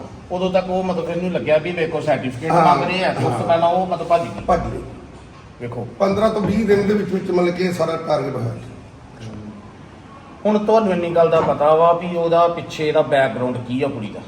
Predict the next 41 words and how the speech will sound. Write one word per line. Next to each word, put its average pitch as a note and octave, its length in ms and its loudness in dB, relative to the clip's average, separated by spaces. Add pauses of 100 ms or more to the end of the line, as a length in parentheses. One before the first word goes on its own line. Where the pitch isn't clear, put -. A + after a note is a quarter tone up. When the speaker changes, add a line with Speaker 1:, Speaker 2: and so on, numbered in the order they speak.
(120)
Speaker 2:
ਨਹੀਂ - 120 -6
ਜੀ। - 320 -6 (340)
Speaker 1:
ਦੇਖੋ, - 480 -10
ਇਹੋ A#2+ 120 -4
ਹੀ E3 60 -2
ਚੀਜ਼ B2 260 -6
ਦੀ A2+ 140 -10
ਤੇ C3 80 -8
ਗੱਲ, A#2+ 240 0
ਇਹੋ A#2 180 0
ਹੀ E3 80 -2
ਤੇ D#3+ 120 -6
ਮੇਨ B2 300 -4
ਗੱਲ G#2 180 -4
ਆ G#2+ 40 -4
ਆਪਾਂ A2+ 180 -6
ਕਰਨਾ G2+ 260 -8
ਆ G2+ 200 -8 (680)
ਵੀ E3+ 60 -12
ਜਦੋਂ D3 280 -2
ਤੁਸੀਂ E3 220 -2
ਕਿਸੇ D#3 180 -4
ਨੂੰ C#3 140 -4
ਰੈਂਟ A#2 260 -4
ਤੇ B2+ 60 -6
ਰੱਖਦੇ C3+ 260 -6
ਹੋ, - 60 -14 (240)
ਚਾਹੇ F#3 180 6
ਮੈਂ F#3 240 4
ਹੋਈ A#3 180 4
ਹੋਵਾਂ G3 180 6
ਭਾਈ, C3+ 200 0 (340)
Speaker 2:
ਹਾਂਜੀ। G#2+ 120 -6 (120)
Speaker 1:
ਪਰ G2+ 100 0
ਤੁਹਾਡਾ A3 360 2
ਫਰਜ਼ D3+ 320 2
ਆ D#3+ 100 8
ਬੰਦਾ C#3+ 320 2
ਵਾ E3 160 6
ਵੀ F3+ 140 -4
ਪਹਿਲਾਂ F#3 640 2